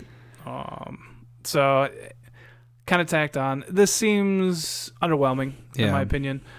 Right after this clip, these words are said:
Speaker 1: The Regal Caracal from Oma-, Amonkhet's a rare. Um, I'm not sure if this is
Speaker 2: This is gonna be the mythic that we
Speaker 1: mythic
Speaker 2: don't wanna
Speaker 1: worthy.
Speaker 2: get, and we're gonna get it.
Speaker 1: Yeah,
Speaker 2: You're gonna get it in your
Speaker 1: potentially.
Speaker 2: box. <laughs>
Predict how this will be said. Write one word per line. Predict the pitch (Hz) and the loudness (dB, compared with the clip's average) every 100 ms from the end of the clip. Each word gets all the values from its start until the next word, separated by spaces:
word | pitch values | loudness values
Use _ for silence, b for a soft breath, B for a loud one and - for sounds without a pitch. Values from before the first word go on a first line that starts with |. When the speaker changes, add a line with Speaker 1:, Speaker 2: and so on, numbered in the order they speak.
| B | B
Speaker 1:
The | 151 | 2
Regal | 143 160 170 160 156 | 4 6 8 6 6
Caracal | 151 - 147 143 - 135 135 | 2 -2 0 0 0 0 0
from | - 135 135 123 - | 0 -2 -2 -8 -10
Oma-, | 151 143 135 - - | -6 -4 -6 -8 -4
Amonkhet's | 143 139 - 131 120 | -2 -2 -4 -4 -2
a | 135 | -4
rare. | 120 123 123 123 - b b b b | -2 -2 -2 -4 -10 b b b b
Um, | - 131 127 127 - | -8 -4 -4 -6 -10
I'm | 143 | -10
not | 135 127 | -6 -6
sure | - 127 | -4 -4
if | 123 - | -4 -6
this | 127 - | -8 -6
is | 127 123 123 127 - - - - - | -6 -4 -6 -8 -10 -12 -20 -14 -2
Speaker 2:
This | 110 107 | -2 0
is | 104 | 0
gonna | 113 | 2
be | 110 | 4
the | 110 | 4
mythic | 107 110 110 95 | 6 4 4 2
that | - | 4
we | 104 | 6
Speaker 1:
mythic | |
Speaker 2:
don't | 107 101 | 6 4
wanna | 107 107 | 4 4
Speaker 1:
worthy. | 104 | 6
Speaker 2:
get, | 117 113 | 6 4
and | 104 | 2
we're | 104 | 0
gonna | 101 98 | 0 0
get | 104 110 | 4 4
it. | 98 - | 4 -2
Speaker 1:
Yeah, | - 143 147 151 151 151 151 151 | -4 -2 0 0 0 -2 0 8
Speaker 2:
You're | 151 165 | 12 12
gonna | 151 131 | 10 6
get | 120 120 | 8 8
it | 107 | 8
in | |
your | 123 135 | 6 6
Speaker 1:
potentially. | 117 104 101 104 - 131 - | 8 8 8 4 0 -2 4
Speaker 2:
box. | 202 - - 156 - | 6 6 4 0 2
<laughs> | 165 | -2